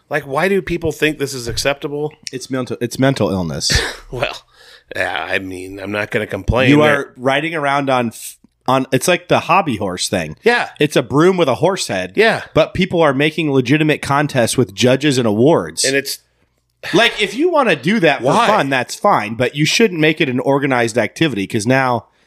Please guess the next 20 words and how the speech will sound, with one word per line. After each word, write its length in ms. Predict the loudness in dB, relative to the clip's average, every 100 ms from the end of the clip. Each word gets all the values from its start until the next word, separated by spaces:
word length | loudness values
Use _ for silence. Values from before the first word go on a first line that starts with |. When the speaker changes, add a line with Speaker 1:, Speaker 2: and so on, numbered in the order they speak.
| _ _
Speaker 2:
now 260 | 2 2 0
it's 160 | -2 -8
reaching 340 | -8 -8 -6
delusion 480 | -6 -2 -2 -2 -4
level. 340 | -4 -4 0
It's 180 | 0 2
a, 80 | 2
Speaker 1:
Yeah. 80 | 2
Speaker 2:
it's 100 | 2
like 300 | 0 -2 _
professional 500 | -2 0 0 -2 -4
cornhole. 600 | 0 0 0 -4 -6 -2
It's 180 | -2 0
too 200 | 0 0
far. 200 | 0 -4 -6 -18 -20 -18 -4 -4
<laughs> 500 | -4 -20 -20 -16 -14
Speaker 1:
Why 200 | -4 -2 0
is 280 | 0 0 0
this, 420 | -4 -2 -4 -8 _ _
like, 340 | -4 -2 -4